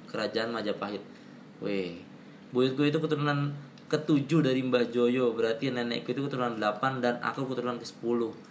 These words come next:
Alasan dia datang itu karena dia kangen dan ingin sembang, sambang atau berkunjung ke cucunya. Aku nggak paham juga kok bisa kangen. Beliau waktu muncul tuh seringnya ngasih nasihat, peringatan akan suatu kejadian dan semacamnya.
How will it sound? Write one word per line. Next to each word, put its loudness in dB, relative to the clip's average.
Alasan 2
dia 6
datang 0
itu -2
karena 0
dia 0
kangen 0
dan 0
ingin -4
sembang, -6
sambang 2
atau 0
berkunjung -4
ke -6
cucunya. -8
Aku -4
nggak 4
paham 0
juga 0
kok 0
bisa -2
kangen. -6
Beliau 4
waktu -2
muncul -2
tuh 2
seringnya -4
ngasih -2
nasihat, -4
peringatan -2
akan -2
suatu -4
kejadian 0
dan -2
semacamnya. -8